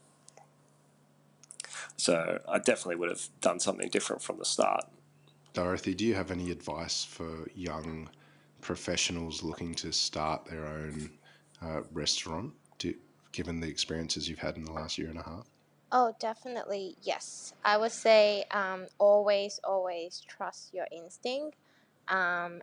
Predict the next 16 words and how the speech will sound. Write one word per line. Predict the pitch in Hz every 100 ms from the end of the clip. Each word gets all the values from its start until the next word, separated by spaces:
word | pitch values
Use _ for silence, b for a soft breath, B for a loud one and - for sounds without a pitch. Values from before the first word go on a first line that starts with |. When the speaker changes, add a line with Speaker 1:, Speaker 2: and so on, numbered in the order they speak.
| -
Speaker 3:
and | 196 202
definitely | 214 214 226 202 185 180 180 175 - _ _ -
you | 196 214
need | 208 190 190
to | 208
have | 196 190
a |
very | 190 202 185
clear | 170 - 202 170 170 -
idea | 175 170 - 170 170 160 -
of | 160 - - _ b b b b _
what | 196 196 - _ -
you | 185 190 202
want | 190 175 113
to | -
do. | 196 180 180 254